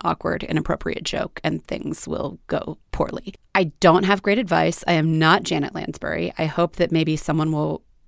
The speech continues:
will give us a voicemail for next week with better advice for you.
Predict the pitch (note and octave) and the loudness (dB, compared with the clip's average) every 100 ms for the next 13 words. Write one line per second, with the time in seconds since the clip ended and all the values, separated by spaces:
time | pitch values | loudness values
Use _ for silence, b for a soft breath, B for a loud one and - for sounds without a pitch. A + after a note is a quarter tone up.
0 | _ D#3+ E3 C#3 - E3+ F3+ - E3+ E3+ | _ 2 2 2 -6 2 4 4 6 6
1 | E3+ F3+ E3+ D#3+ D#3+ - B B - F3 | 6 4 4 6 4 0 B B 2 4
2 | D#3+ D#3 - A3 A#3+ - E3+ - D#3+ D#3 | 4 0 -2 2 2 2 -2 -2 -2 0
3 | D3 F#3+ B3 C#4 D4 - D#4+ D4+ D#4+ E4 | 2 0 2 2 2 0 2 4 4 4